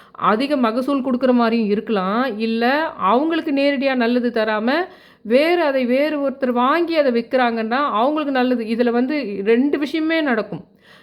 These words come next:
நில சம்பந்தப்பட்ட ஆட்களுக்கே வந்து மிகுந்த நல்லது நடக்கக்கூடிய ஒருத்தர் இருப்பாங்க. அதுல மிகுந்த கெட்டது நடக்கக்கூடிய ஒரு விஷயம் நடக்கும். அதே மாதிரி இந்த நீர் சம்பந்தப்பட்ட விஷயத்திலேயே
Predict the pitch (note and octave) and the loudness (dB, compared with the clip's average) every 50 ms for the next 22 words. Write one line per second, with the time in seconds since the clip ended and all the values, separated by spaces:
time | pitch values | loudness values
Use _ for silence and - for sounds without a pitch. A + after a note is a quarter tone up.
0 | _ - F#3+ G3+ A3 B3+ B3 C4 B3+ B3+ B3+ B3+ B3 A#3+ - A#3+ A#3 - A#3+ A3+ | _ -4 -2 2 2 2 2 2 2 2 2 2 2 0 0 -2 -2 0 2 2
1 | A3 A3+ A3+ - A#3+ A#3 A3+ A3+ A3+ B3 C4 C#4+ D4 C#4+ B3+ A3 G#3 G3 G#3+ A3+ | 2 0 0 0 2 2 2 2 0 -2 0 0 0 0 0 0 0 0 0 0
2 | B3+ C#4+ C#4+ B3 G#3+ A#3 B3 A#3+ D4 D4 D4+ D#4 D4+ D#4+ C#4+ B3+ A3+ A3 B3 D4 | 0 2 2 2 2 2 2 0 0 0 0 0 0 0 0 0 0 0 0 0
3 | C4+ D4+ C4+ B3+ A#3+ A#3+ A#3+ A#3+ A#3 A#3 - A3+ A3+ A3 G#3+ G#3+ G#3 G3+ G3 G3+ | -2 -2 0 0 0 0 -2 -4 -6 -4 -2 0 0 0 0 0 0 2 2 0
4 | G3+ G3 G3+ F#3+ F#3+ F#3 F#3 F3+ G3 F3+ E3+ D#3+ D#3+ E3+ F#3 G#3 A#3 A#3+ - G3+ | 0 -2 -2 -2 -2 -2 -2 -2 -2 -2 -2 -4 -4 -2 -2 0 0 0 -2 -2
5 | G3 G#3 G3+ G3 G3 G#3 A3 A#3+ C4 B3+ B3+ B3+ B3+ G#3+ G3+ G3+ - C#4 C4+ C#4+ | 0 0 0 0 0 0 0 0 0 0 0 -2 -2 -4 -4 -2 -2 -2 -2 0
6 | C4+ C4 A#3+ A#3 A#3 - A#3 A3+ A3+ A3+ A3+ A3+ G#3+ G#3 G3+ F#3+ F#3+ F#3+ F#3+ F#3 | 0 0 0 0 -2 -4 -4 -2 0 0 0 2 2 2 2 0 0 -2 -2 -4
7 | F3 F3+ A3 A#3 G3 F3+ E3+ E3 - D#3+ E3 F3+ F3 D#3 D3+ - _ _ _ - | -4 -4 -4 -4 -4 -4 -6 -8 -8 -8 -8 -6 -8 -8 -10 -12 _ _ _ -20
8 | - - - - - F3+ G3+ G#3 C#4 D#4 D#4 D4 C#4+ C4 C4 C#4 C4 A#3+ A#3 A3 | -20 -20 -18 -6 -2 0 0 2 2 2 2 2 0 0 0 0 0 0 2 2
9 | A3+ B3+ E4+ F4 F4 D#4+ C#4 C4+ C4+ B3+ B3+ A#3 A#3 A3 A3 G3+ G3+ G#3 - A#3 | 2 2 2 2 0 0 -2 0 -2 -2 -2 -2 -4 -4 -4 -4 -4 -4 -4 -4
10 | A3+ A3 A3 G#3 G#3 G3+ G3 F3+ F3 | -6 -6 -6 -4 -2 -2 0 0 0